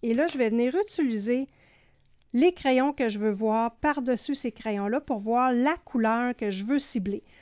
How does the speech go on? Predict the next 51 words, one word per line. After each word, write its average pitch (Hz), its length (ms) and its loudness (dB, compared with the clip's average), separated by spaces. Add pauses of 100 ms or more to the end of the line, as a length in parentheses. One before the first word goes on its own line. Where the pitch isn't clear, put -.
(200)
Donc 226 160 -4
là, 392 140 4
dans 302 120 2
le 254 60 2
cas 294 160 -2
présent, 269 420 0
je 262 140 -4
veux 214 120 0
juste 285 320 -2
une 311 140 2
couleur. 220 460 -2
Donc, 202 400 -8
je 208 100 -12
veux 208 140 -6
rajouter 202 580 -6
une 320 220 2
couleur 254 340 0
pour 302 220 2
les 240 240 2
ombres 240 240 0
et 208 80 2
le 190 140 -2
fond. 240 280 -4 (560)
Pas 349 120 4
plus, 349 520 -2
parce 233 220 -8
que 262 200 0
je 240 120 -6
veux 233 100 0
pas 277 180 -2
que 285 100 -4
le 254 100 0
coloriage 233 580 -2
devienne 220 500 2
criard. 262 800 2 (440)
Je - 80 -18
trouve 269 160 -4
qu'il 262 100 2
y - 20 4
a 226 40 2
déjà 220 280 0
beaucoup 233 280 -2
de - 60 -10
couleurs, 240 360 0
donc 220 160 -2
je 196 120 -6
veux 208 140 2
pas 262 300 -2
en 220 40 -4
rajouter 214 440 -4
nécessairement. 220 720 -2